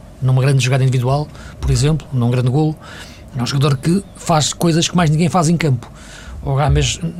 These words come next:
atualmente está a fazer as mesmas coisas que faz o Varela ou que faz o Ismailov. Portanto, eh,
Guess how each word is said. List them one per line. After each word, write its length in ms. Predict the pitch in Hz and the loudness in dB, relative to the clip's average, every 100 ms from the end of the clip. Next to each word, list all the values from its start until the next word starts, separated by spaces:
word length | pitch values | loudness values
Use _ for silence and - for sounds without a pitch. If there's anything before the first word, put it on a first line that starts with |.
| - | -8
atualmente 540 | 135 160 151 151 160 | -4 0 2 4 2
está 160 | - 165 | 2 0
a 20 | |
fazer 180 | 151 151 | 2 2
as 60 | 139 | 2
mesmas 240 | 156 143 | 2 0
coisas 520 | - 156 156 160 - - - - - - - - | 0 2 2 0 -4 -8 -18 -20 -20 -20 -12 -8
que 60 | |
faz 200 | 147 127 | -2 0
o 40 | 123 | 2
Varela 360 | 135 151 135 | 2 2 2
ou 60 | 123 | 0
que 80 | - | -2
faz 180 | 123 | -2
o 60 | 127 | 0
Ismailov. 400 | 120 151 135 113 - - | 2 2 2 -2 -10 -20
Portanto, 440 | - 117 110 120 113 - - | -8 -6 -4 -6 -10 -14 -18
eh, 40 | - | -8